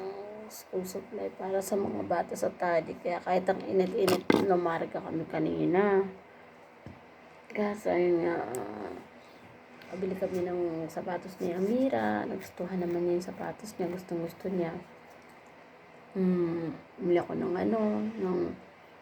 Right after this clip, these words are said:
gulay-gulay, vegetables, so stock para dito sa bahay. Kasi nga po, malayo ako sa Kabiasnan. So, nag-stock ako ng mga ilang vegetables. Hmm.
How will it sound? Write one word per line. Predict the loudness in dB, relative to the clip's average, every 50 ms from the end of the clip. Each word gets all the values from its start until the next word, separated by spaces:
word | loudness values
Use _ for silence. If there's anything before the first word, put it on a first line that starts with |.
| -10 -2 2
gulay-gulay, | 4 6 6 6 6 8 8 8 8 8 6 4 4
vegetables, | 6 4 4 2 2 -2 -2 2 4 6 8 10 10 8 8 6 2 -2 -6 -8 -10 -14 -16 -18
so | -18 -12 -8 -8
stock | -8 -8 -6 -2 0 2 2 2 0 -2
para | -2 0 2 2 0
dito | 0 -2 -6 -4 -2
sa | 0
bahay. | 2 2 4 4 4 2 2 2 2 2 0
Kasi | 0 -2 -2 -2 0
nga | 0 2 2 2 2
po, | 0 0 2 2 2 2 -2 -8 -18 -20 -20 -20 -20 -20 -20 -20 -20 -20 -20 -20 -12 -10 -8 -8 -8 -10 -12 -2 2
malayo | 6 8 8 10 10 10 10 8 8
ako | 8 4
sa | 2 2 4
Kabiasnan. | 4 4 4 4 2 0 -2 0 0 2
So, | 2 0 0
nag-stock | -2 -2 -2 -4 -4 -6 -6 -6
ako | -6 -8 -6 -4 0
ng | 0 2 2
mga | 2 2 0 0 2
ilang | 2 2 4
vegetables. | 4 4 4 4 2 0 0 -4 -4 -4 -4 -4 -4 -4 -6 -8 -10 -12 -14 -12 -12 -10 -10 -10 -12 -14 -18 -20 -20 -20 -20 -20 -18 -16 -12 -10 -10 -10 -10 -12 -16 -20 -20 -20 -18 -12
Hmm. | -10 -8 -8 -8 -8 -8 -10 -12 -12 -14